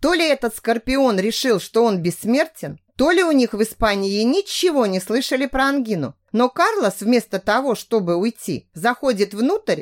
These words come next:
и прижимает руку к моему лбу. «Температура», выносит приговор он. «Ты что-нибудь принимаешь? Что надо купить?»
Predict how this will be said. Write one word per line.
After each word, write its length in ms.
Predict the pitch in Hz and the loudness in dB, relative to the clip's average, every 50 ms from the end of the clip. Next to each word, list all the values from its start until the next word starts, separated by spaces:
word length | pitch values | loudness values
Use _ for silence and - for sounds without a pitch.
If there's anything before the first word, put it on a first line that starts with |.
| - | -2
и 80 | - 196 | -4 -2
прижимает 720 | 190 226 233 233 208 220 262 262 254 233 214 196 196 - | 0 0 0 0 0 0 2 2 2 2 2 0 -2 -2
руку 280 | 247 330 415 - 277 220 | 0 -2 -2 -2 -4 -6
к 60 | - | -4
моему 360 | 202 185 185 185 190 208 254 | -2 -2 0 0 0 0 0
лбу. 420 | 294 285 226 180 156 143 - - _ _ _ _ _ _ _ _ _ _ _ _ _ _ _ _ _ | -2 -2 -4 -4 -4 -6 -6 -10 _ _ _ _ _ _ _ _ _ _ _ _ _ _ _ _ _
«Температура», 1000 | - 254 269 285 277 330 330 330 330 311 - - 196 165 156 143 131 127 139 _ _ _ _ _ _ | -4 -2 -2 0 2 2 4 4 4 2 0 -2 -4 -4 -2 -4 -6 -6 -10 _ _ _ _ _ _
выносит 560 | - 165 190 202 190 196 226 247 - 349 262 - | -2 0 0 2 2 2 0 0 0 -2 -4 -2
приговор 560 | - 226 240 196 202 190 190 190 233 277 294 | -2 -2 0 0 0 0 2 2 0 0 0
он. 240 | 233 156 139 139 - _ _ _ _ _ _ | -2 -4 -6 -10 -14 _ _ _ _ _ _
«Ты 120 | - 233 254 | -2 -2 -2
что-нибудь 500 | - - 277 277 269 269 262 277 262 - | 0 2 2 2 4 2 0 -2 -2 -2
принимаешь? 840 | - 247 262 262 269 269 269 285 311 311 247 185 - - - _ _ _ | -2 0 2 2 2 2 4 4 4 4 2 0 -4 -8 -18 _ _ _
Что 340 | - - - - 294 285 269 | -18 -14 -4 0 2 2 2
надо 280 | 247 220 202 180 180 | 2 2 2 0 -2
купить?» 640 | 180 - 175 160 - - 127 123 _ _ _ _ | -4 -6 -10 -10 -10 -14 -16 -16 _ _ _ _